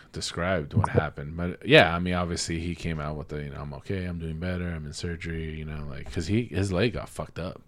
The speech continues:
Speaker 1: Really?
Speaker 2: Yeah, he got really bad. Like,
Speaker 1: I didn't know this.
Speaker 2: Yeah, it was, like, threatening. He, there was talk he might never play golf again. Like, it was that bad. And he's already had back surgeries.
Speaker 1: Mm-hmm.
Speaker 2: Like, his car flipped off a fucking mountain,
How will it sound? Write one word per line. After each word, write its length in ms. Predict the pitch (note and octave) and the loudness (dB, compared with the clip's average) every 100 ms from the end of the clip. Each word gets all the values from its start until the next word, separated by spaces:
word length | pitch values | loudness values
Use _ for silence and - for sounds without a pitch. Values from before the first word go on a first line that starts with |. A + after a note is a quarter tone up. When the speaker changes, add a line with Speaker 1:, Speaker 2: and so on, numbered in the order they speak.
| - | -10
Speaker 1:
Really? 300 | C3+ C3 C3 - - | -4 -2 -4 -6 -4
Speaker 2:
Yeah, 200 | G2 G2 | 0 0
he 100 | A#2+ | 0
got 240 | C3+ - | -2 -2
really 200 | D#2 F#2 | -2 -2
bad. 360 | D2 E2+ D#2 G1+ - | -2 -4 -4 -8 -14
Like, 120 | - A#2+ | -10 -8
Speaker 1:
I 80 | |
didn't 160 | B2+ A2+ | -6 -6
know 160 | G2 C#3 | -8 -2
this. 80 | |
Speaker 2:
Yeah, 260 | F2+ G2+ D#2+ | 4 6 6
it 40 | F#2+ | 4
was, 140 | A2 | 4
like, 180 | F#2 E2 | 2 2
threatening. 420 | F2+ F#2 F2 F2 | 0 0 0 0
He, 200 | F2+ A2 E2+ - | 2 2 2 -4
there 180 | F2 G2 | 0 2
was 160 | F#2 | 2
talk 240 | - F2 E2+ | 0 -2 0
he 120 | F2+ | -2
might 400 | F2 D#2 E2+ F2+ | -2 -4 -6 -4
never 440 | F2 F2 E2+ D#2 - - | -4 -2 -2 -2 -4 -4
play 280 | - F2 D#2+ | -2 0 -2
golf 340 | - D2+ F#2+ | -4 -4 -4
again. 300 | D#2 D#2 B1 - | -8 -12 -12 -14
Like, 160 | - D#2 | -12 -10
it 40 | |
was 120 | D2 | -8
that 180 | F2 E2 | -8 -8
bad. 240 | E2 D#2+ - - - - - - - - | -8 -10 -10 -18 -20 -20 -20 -20 -20 -8
And 120 | E2+ | 0
he's 140 | G#2 A2+ | 2 4
already 160 | F2 | 4
had 200 | F2 F2 | 2 0
back 220 | D#2 E2+ | 0 -2
surgeries. 600 | - C#2+ C#2+ D2 D2+ E2+ - - - - | -2 -6 -6 -8 -8 -10 -14 -20 -16 -10
Speaker 1:
Mm-hmm. 220 | A2 A2 | -8 -4
Speaker 2:
Like, 120 | F2+ - | 2 6
his 140 | E3 | 6
car 260 | - D3+ - | 6 4 4
flipped 640 | - G#2+ C#3 - - - - - - - | 2 2 2 2 -4 -16 -18 -20 -20 -6
off 220 | G#2+ G2+ | -4 -4
a 40 | |
fucking 300 | F2 B2 F#2 | -4 -2 0
mountain, 380 | E2 G#2+ D#2 D2 | 2 0 0 -8